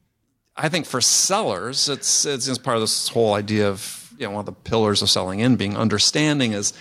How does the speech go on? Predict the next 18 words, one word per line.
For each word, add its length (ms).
we 80
have 80
to 100
understand 560
why 560
people 240
have, 340
feel 300
the 80
way 180
they 180
do. 460
And 220
when 120
we 100
do 120
that, 420
then 420